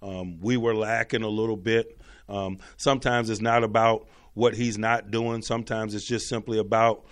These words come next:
what Kenny might be capable of adding that we're not seeing. And so, um, you know, I was somewhat vague because it is somewhat vague. It's an intangible component to it. I was a-, a-, asked a week ago, um, when I'm there, will I know it? And I said that I would,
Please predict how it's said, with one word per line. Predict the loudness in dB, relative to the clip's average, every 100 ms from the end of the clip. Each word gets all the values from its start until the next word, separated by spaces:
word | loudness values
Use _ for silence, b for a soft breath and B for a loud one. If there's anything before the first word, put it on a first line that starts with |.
| b b
what | 0 0
Kenny | 0 0 2
might | 2 2
be | -2
capable | -4 -2 -2 -4 -2 -2
of | -2
adding | 2 2 2 0
that | -4
we're | -2 -2
not | -4 -8
seeing. | -6 -4 -4 -6 -12 -14
And | -12 -4
so, | -2 -2 -4 b b b
um, | -8 -6 -6 -10 -14 b b
you | 2
know, | 8
I | 8
was | 8 6
somewhat | 4 6 4 6
vague | 8 10 8 4
because | 2 2 4
it | 4
is | 4 4
somewhat | 0 0 0 0
vague. | 2 4 4 0
It's | -2
an | -2 -2
intangible | -4 -2 0 -2 -4 -6
component | -6 -6 -2 -2 -2 -2
to | 2 2
it. | 0 B B B 2
I |
was | 2 2
a-, | 2 2 4
a-, | 6 6 4 -10 -10 -4
asked | 4 4 4
a | -2
week | 0 0
ago, | -2 0 2 2 -2 -14 b b
um, | -10 -6 -4
when | -2
I'm | -2 2
there, | 4 6
will | 4 2
I | 2
know | 2 4 4
it? | 2 -2 -18 b b b
And | -8
I | -6
said | -2 0 0
that | 0
I | 2
would, | 6 6 6 4